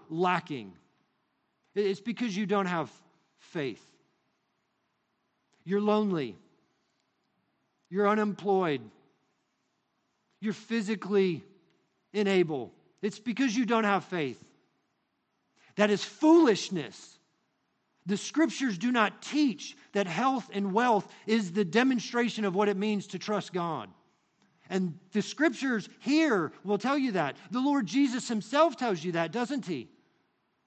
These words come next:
What does he say? "I didn't come for the healthy. I came for the sick." I don't, I didn't come for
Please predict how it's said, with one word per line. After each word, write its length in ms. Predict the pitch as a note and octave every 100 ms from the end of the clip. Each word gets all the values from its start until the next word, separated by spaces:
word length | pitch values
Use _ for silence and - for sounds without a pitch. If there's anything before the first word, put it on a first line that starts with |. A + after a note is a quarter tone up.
| _ _ _
What 140 | G#3+ C#4
does 160 | B3+
he 120 | C4
say? 460 | G#3+ A#3+ F#3 C#3 A2 - _ _ -
"I 60 |
didn't 220 | C#4 C#4+ F#3
come 300 | C4 D4 C4
for 160 | B3+
the 100 | A#3
healthy. 520 | F#3+ A#3+ - E3+ A2+ - _ _ _ _ _ _ _ _ _ _ _ _ _
I 60 | D3+
came 200 | G3 F#3
for 100 | E3
the 80 | C#3
sick." 380 | - B2 - _ _ _ _ _ _ _ _ _ _ _ _ _ _ _ _ _ _ _ _ A#3
I 80 |
don't, 240 | C#4 D#4 - -
I 60 |
didn't 240 | D4+ D4+ -
come 400 | C#4 D#4 E4 A#3+
for 300 | A#3+ A#3